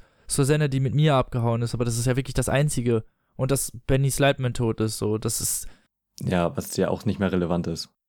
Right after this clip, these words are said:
Speaker 1: Nee, genau, was auch nicht wirklich relevant ist. Das ist das Einzige, was passiert ist.
Speaker 2: Mhm.
Speaker 1: So, und deswegen, weiß ich nicht,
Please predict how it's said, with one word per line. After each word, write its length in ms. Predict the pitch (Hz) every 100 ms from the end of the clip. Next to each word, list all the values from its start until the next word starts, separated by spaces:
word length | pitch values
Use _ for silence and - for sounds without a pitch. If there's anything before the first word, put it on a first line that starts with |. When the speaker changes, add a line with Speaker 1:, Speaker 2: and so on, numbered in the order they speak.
| _ _
Speaker 1:
Nee, 220 | 156 185
genau, 340 | 160 190 139 123
was 140 | 123
auch 60 | 131
nicht 100 | 139
wirklich 260 | 139 139
relevant 460 | 135 123 127 131 175
ist. 180 | 120 -
Das 160 | 117
ist 160 | 123 -
das 140 | 135
Einzige, 320 | 165 208 220 185
was 80 | -
passiert 340 | 170 185 -
ist. 220 | 107 - _ _ _ _ _ -
Speaker 2:
Mhm. 240 | 98 95
Speaker 1:
So, 180 | 98 113
und 180 | 120 123
deswegen, 640 | - 143 135 131 127 123
weiß 340 | 110 120 131 151
ich 60 |
nicht, 220 | 113 -